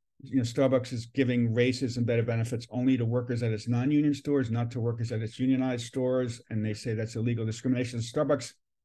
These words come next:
is doing a lot now to pressure workers, to strong arm workers not to unionize. And despite that, workers at, at three hundred fifty Starbucks have unionized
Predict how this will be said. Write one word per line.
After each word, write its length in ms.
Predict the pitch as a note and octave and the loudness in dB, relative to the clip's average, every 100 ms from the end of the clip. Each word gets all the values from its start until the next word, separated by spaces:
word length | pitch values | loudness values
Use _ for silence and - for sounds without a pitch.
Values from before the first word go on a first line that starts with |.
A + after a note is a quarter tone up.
| _ _ _ _ - | _ _ _ _ -4
is 160 | A#2+ | -2
doing 300 | A#2+ C3 B2 | 2 4 4
a 60 | A2+ | 4
lot 380 | A#2 C3 - - | 4 2 0 0
now 640 | A#2+ A#2 A2+ A2 A2 A2+ _ _ _ - | 0 2 2 0 -2 -6 _ _ _ -6
to 200 | B2+ A#2+ | -2 -2
pressure 600 | - C3+ C3 - C3+ A#2 | -2 0 0 0 0 2
workers, 480 | A#2 A#2 A#2 A2 - | 2 0 0 -4 -4
to 120 | A2 | -10
strong 360 | - C3 B2+ | -6 -4 -2
arm 140 | A#2+ A#2 | 0 2
workers 400 | A2+ A2+ G#2+ A#2 | 0 -2 -6 -4
not 260 | G#2+ G2+ - | -4 -4 -6
to 120 | A2+ | -4
unionize. 760 | A#2+ F#3 G3 B2 - - - _ - _ _ - | 0 0 0 -2 -4 -16 -20 _ -20 _ _ -4
And 160 | B2 B2 | 0 2
despite 520 | A#2 - D3+ F#3 F#3 | 0 2 4 4 6
that, 300 | C#3 A#2+ A#2 | 4 4 2
workers 420 | C3 - C3+ - | 0 0 -2 -2
at, 140 | B2 A#2 A#2 - _ _ _ _ | -2 -2 -8 -20 _ _ _ _
at 160 | A#2+ A#2 | -6 -6
three 240 | - D3 | 0 2
hundred 240 | C#3 C3 A#2+ | 4 4 2
fifty 380 | C#3 A#2+ B2+ A#2 | -2 -2 -2 -4
Starbucks 500 | - A#2+ A#2 A#2 - | 0 0 2 0 -2
have 180 | A2 D3 | -2 0
unionized 720 | E3+ E3 C3+ B2+ B2+ B2 | 2 6 6 4 2 -2